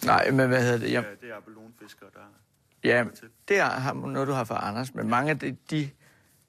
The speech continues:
Speaker 1: altså, den hvide haj får rigtig mange. Den scorer højt på listen. Og det har noget at gøre med, at når den går, når den tager en bid, så går vi i stykker. Fordi den er så stor. Men så er der bulsjarken, som ligner den ret meget. Og bulsjarken, den går op i ferskvand, op i, øh, i floderne.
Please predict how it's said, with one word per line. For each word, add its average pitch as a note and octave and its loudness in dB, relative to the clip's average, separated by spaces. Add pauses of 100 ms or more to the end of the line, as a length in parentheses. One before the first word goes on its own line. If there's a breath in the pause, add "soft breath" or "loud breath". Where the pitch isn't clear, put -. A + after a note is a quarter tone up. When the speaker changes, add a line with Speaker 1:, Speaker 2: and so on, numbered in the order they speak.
(140)
Speaker 1:
altså, A2+ -4
den A#2+ -2
hvide D3 2
haj B2+ -2
får - -4
rigtig A#2 -4
mange. G#2 -6 (200)
Den B2+ -4
scorer B2+ 0
højt A2+ -2 (140)
på B2+ -4
listen. A2 -8 (680 loud breath)
Og - -2
det B2 2
har C3 2
noget B2+ 4
at D3 2
gøre C3 2
med, B2 -2
at G2+ -6
når D#3+ 0
den E3+ -6
går, C3 -2 (340)
når D3+ -2
den E3 -6
tager C#3 0
en B2+ -4
bid, C#3 -2 (600)
så - -6
går B2 0
vi A2 -2
i A2 -2
stykker. - -6 (880 loud breath)
Fordi G2+ -4
den A2+ 0
er A#2 4
så A2 -4
stor. - -6 (580 soft breath)
Men A#2 4
så C3+ 2
er C3+ 6
der C#3 2
bulsjarken, B2 0
som A#2+ -8
ligner B2 -4
den A#2 -8
ret G#2+ -6
meget. - -8 (220)
Og A2+ -4
bulsjarken, D3 4
den D#3+ 0
går D3+ 2
op C3 2
i C#3 -6
ferskvand, C3 -2
op A#2 -6
i, B2+ -4
øh, A2+ -4
i - -8
floderne. B2+ -2